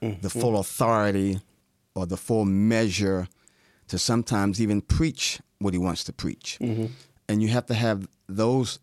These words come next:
Speaker 2: other pastors that are willing to suffer the persecution and the backlash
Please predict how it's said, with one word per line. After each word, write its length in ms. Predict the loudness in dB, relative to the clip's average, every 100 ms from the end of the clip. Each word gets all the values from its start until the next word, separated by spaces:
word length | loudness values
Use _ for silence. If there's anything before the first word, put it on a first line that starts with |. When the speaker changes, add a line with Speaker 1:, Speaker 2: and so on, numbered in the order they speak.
| _ _ _ _ _ _ _ _ _ 0
Speaker 2:
other 260 | 2 0
pastors 600 | 0 0 0 0 -2 -4
that 240 | -2 0 2
are 80 | 0
willing 460 | 2 2 2 0
to 440 | 0 0 2 0 -2
suffer 500 | -2 0 0 0 -2
the 120 | -2
persecution 1120 | 0 -2 -2 -4 -2 0 0 0 -4 -4 -8 _ _ _ _ _ _ _ _ _ _ -2
and 180 | 0
the 100 | 0
backlash 960 | -2 0 2 0 0 0 0 -2 -6